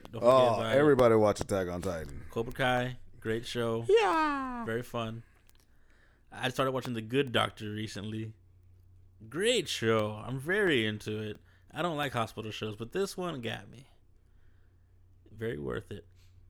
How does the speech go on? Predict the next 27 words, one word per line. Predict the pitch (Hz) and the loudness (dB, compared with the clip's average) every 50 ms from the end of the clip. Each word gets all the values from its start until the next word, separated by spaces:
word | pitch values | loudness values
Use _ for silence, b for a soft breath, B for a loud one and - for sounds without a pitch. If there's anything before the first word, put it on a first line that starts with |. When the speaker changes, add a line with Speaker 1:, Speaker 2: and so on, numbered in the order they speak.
| - - - - - - - - - | -20 -20 -20 -20 -20 -20 -20 -16 -12
Speaker 1:
Uh, | 107 110 107 107 107 107 104 104 104 101 101 - - - - - - - - - - - - - - - - _ - - | -10 -10 -8 -8 -8 -8 -10 -10 -10 -12 -14 -16 -20 -20 -20 -20 -20 -20 -20 -20 -20 -20 -20 -20 -20 -20 -20 _ -20 -20
and | - - | -12 -10
then | 110 110 | -10 -10
we're | 113 | -8
talking | - 123 117 110 | -6 -6 -6 -6
about | 107 107 107 107 | -6 -8 -8 -6
anime. | 123 160 196 208 220 214 214 214 214 208 214 208 196 - - - _ _ _ _ _ - | -6 -6 -6 -6 -6 -6 -4 -4 -4 -4 -6 -8 -10 -16 -20 -20 _ _ _ _ _ -16
Jujutsu | - 120 120 131 127 - - - | -12 -10 -10 -10 -10 -10 -12 -6
Kaisen. | - 185 185 185 185 170 180 180 175 180 175 - - - - - - - _ - - _ _ _ - - _ _ - - _ | -4 -2 -2 -2 -2 -4 -4 -4 -4 -6 -8 -14 -18 -20 -20 -20 -20 -20 _ -20 -20 _ _ _ -20 -20 _ _ -20 -20 _
Season | - - 139 131 135 131 | -10 -8 -8 -6 -6 -8
two | 120 - 135 135 127 120 | -6 -4 -2 0 0 0
of | 113 - | -2 -2
Promised | - 120 120 117 110 123 | -4 -6 -4 -6 -6 -6
Neverland's | 135 151 151 151 147 147 147 143 - - | -4 -4 -4 -2 -2 -2 -2 -2 -4 -4
coming | - 151 143 143 143 | -6 -6 -6 -6 -6
out. | 143 143 143 147 156 160 - - - - - - - - - - - - - - - - - - - | -6 -4 -4 -4 -6 -8 -10 -14 -20 -20 -20 -20 -20 -20 -20 -20 -20 -20 -20 -20 -20 -20 -20 -12 -10
Also | 117 117 - - 123 123 123 120 | -10 -10 -6 -6 -4 -4 -4 -6
for | 120 - - 123 120 117 117 113 | -8 -12 -10 -8 -6 -6 -6 -6
Doctor | 110 117 110 - - | -6 -8 -8 -10 -10
Stone. | - - - 139 139 139 143 147 156 156 160 165 165 - _ _ _ - - - - - - - - - - - - - - - - _ - - - | -12 -8 -4 -2 -2 0 0 -2 -2 -4 -4 -6 -10 -12 _ _ _ -20 -20 -20 -20 -20 -20 -20 -20 -20 -20 -20 -20 -20 -20 -20 -20 _ -20 -20 -20
Uh, | 110 110 113 113 113 113 113 110 110 113 113 113 113 113 110 110 110 110 110 110 110 110 110 110 107 107 | -16 -12 -12 -10 -10 -10 -10 -10 -10 -10 -10 -10 -10 -10 -10 -10 -10 -12 -12 -12 -12 -12 -12 -12 -12 -14
I | 107 b b b b - - - - - - - - - - - - - | -14 b b b b -20 -20 -20 -20 -20 -20 -20 -20 -20 -20 -20 -20 -14
think | - 220 247 | -12 -8 -8
that's | 262 269 - - | -6 -8 -8 -10
good | - 320 359 381 - | -10 -10 -10 -10 -10
for | - 180 | -10 -8
now. | 143 120 113 110 107 - | -8 -8 -8 -8 -10 -14